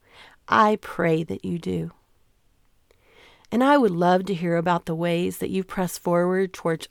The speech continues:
overcoming your hardships, the hardships not only of this past year, but any time. What things have helped you?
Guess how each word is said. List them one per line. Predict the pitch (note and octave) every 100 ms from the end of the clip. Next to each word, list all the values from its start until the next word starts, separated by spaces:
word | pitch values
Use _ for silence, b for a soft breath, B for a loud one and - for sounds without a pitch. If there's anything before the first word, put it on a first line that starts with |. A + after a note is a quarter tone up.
| _
overcoming | F3+ F3 F#3 E3 E3+ E3+
your | E3 D#3
hardships, | D#3+ D#3+ - F#3+ F#3 - - - B B B B
the | F#3+
hardships | A3+ C4+ - B3 -
not | G#3 G#3
only | G#3 A3 A3+
of | F#3
this | E3 -
past | - F3 F#3 - D#3+
year, | E3 A3 _ _ _ _
but | C#4
any | C#4+ D4+ D#4
time. | - F3 D#3 E3 _ _ _ b b b b b b b _ _
What | B3 D4 -
things | - F#3+ F3+ F#3
have | F3+ E3+
helped | - F3+ E3+ -
you? | -